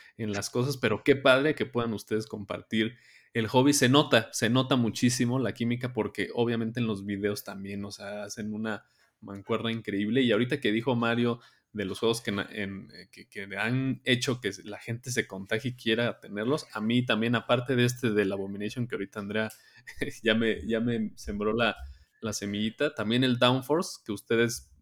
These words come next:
hicieron así, eh, quién sabe dónde, ah, pero pusieron todas las, la pista y las expansiones, todo. A mí se vio padrísimo. Creo que no hay un video en YouTube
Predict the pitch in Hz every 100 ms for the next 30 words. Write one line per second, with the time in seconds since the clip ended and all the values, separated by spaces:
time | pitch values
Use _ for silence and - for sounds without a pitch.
0 | _ 120 120 123 113 98 120 123 117 101
1 | 95 - 120 123 156 107 113 131 117 107
2 | 98 98 - - _ 117 107 - - 127
3 | 131 123 120 131 110 107 - _ 127 101
4 | 123 120 123 123 - - - - 107 107
5 | 117 123 120 123 143 - - _ 104 98
6 | 110 - - 113 127 127 127 110 120 123
7 | 151 151 151 165 151 156 147 110 110 117
8 | 120 113 120 - 123